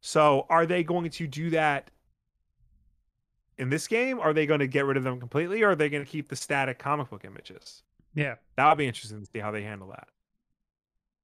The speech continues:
Speaker 2: Yeah, I don't know. Uh, I don't know how, I mean, I'm sure they'll do some sort of weird stylized, like, uh,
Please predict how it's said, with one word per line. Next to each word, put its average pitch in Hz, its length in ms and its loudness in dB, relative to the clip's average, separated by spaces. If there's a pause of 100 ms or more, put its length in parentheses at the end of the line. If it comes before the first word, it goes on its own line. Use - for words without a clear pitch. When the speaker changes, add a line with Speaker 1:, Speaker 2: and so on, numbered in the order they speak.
(1200)
Speaker 2:
Yeah, 139 220 -2
I 117 40 -4
don't 127 120 -6
know. 160 140 -6 (1000)
Uh, 110 420 -4
I 117 120 -4
don't 123 100 -6
know 131 100 -6
how, 127 100 -6
I 139 220 -4
mean, 151 140 -4
I'm 160 100 -2
sure 180 200 -4
they'll 147 120 -2
do 127 140 -6
some 127 160 -6
sort 123 180 -4
of 110 60 -4
weird 113 220 -4
stylized, 104 680 -4
like, 104 280 -6
uh, 101 300 -4